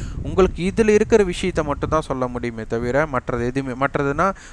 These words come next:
உங்களுக்காக, உங்களை அட்ராக்ட் பண்றதுக்காக எது வேணாலும் நம்ம பண்ணலாம். ஆனா, அப்படி பண்ணாம, இதுல இருக்கக்கூடிய லாஜிக்கை ஃபர்ஸ்ட் புரிஞ்சுக்கிறதுக்காக தான்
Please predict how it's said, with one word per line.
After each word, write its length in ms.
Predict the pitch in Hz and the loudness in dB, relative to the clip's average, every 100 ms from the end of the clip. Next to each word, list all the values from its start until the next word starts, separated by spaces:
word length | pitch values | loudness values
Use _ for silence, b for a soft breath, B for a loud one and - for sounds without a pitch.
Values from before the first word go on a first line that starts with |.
| B | B
உங்களுக்காக, 560 | 147 160 165 156 151 | -2 2 4 6 4
உங்களை 220 | 156 147 139 | 4 4 4
அட்ராக்ட் 320 | 151 175 - | 6 2 2
பண்றதுக்காக 360 | 160 160 156 | -2 0 0
எது 220 | 151 135 156 | 2 2 2
வேணாலும் 180 | 147 | 2
நம்ம 240 | 151 120 120 | 0 -2 -4
பண்ணலாம். 320 | 117 113 113 | -4 -4 -6
ஆனா, 380 | - 131 180 226 - | -6 0 0 0 -6
அப்படி 240 | - 214 123 | -10 -6 -4
பண்ணாம, 500 | 127 147 165 180 135 | -2 -2 -2 -2 0
இதுல 200 | 135 147 | 2 0
இருக்கக்கூடிய 520 | 170 175 - 156 165 | 0 -4 -2 -2 0
லாஜிக்கை 520 | 139 131 170 165 - | 4 6 6 4 -4
ஃபர்ஸ்ட் 300 | 202 143 - 165 | -2 -2 -2 -6
புரிஞ்சுக்கிறதுக்காக 680 | 160 147 143 147 135 131 127 | -6 -6 -6 -4 -4 -4 -4
தான் 220 | 165 220 | -4 -4